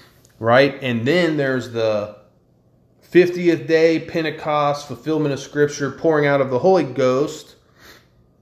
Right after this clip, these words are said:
To equip and to strengthen and to prepare and to give them the ability and power to do that which is, which Jesus has commanded. And that's preach the gospel,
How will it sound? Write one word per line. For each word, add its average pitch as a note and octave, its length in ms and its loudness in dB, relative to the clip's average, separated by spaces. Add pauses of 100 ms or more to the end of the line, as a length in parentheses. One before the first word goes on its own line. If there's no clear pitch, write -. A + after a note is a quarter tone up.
(400)
To D3 160 2
equip E3+ 640 2 (560)
and B2+ 320 -6
to A#2 120 -10
strengthen F3+ 760 0 (220)
and A#2 180 -6
to B2+ 100 -6
prepare D#3+ 840 0 (180)
and B2 260 -4
to B2 120 -6
give C3 460 0
them D#3 200 -2
the C3 160 -6
ability D#3+ 720 2
and A#2+ 220 -6
power A#2 580 0 (160)
to C3 80 -8
do C3 320 -4
that C3+ 240 4
which C3+ 240 -6
is, A#2 200 -8
which B2+ 420 -8
Jesus C3+ 400 -2
has C3+ 160 -6
commanded. B2+ 720 -6 (800)
And B2+ 180 0
that's A#2+ 380 -4 (360)
preach F3 280 2
the D#3 100 -8
gospel, C#3+ 680 0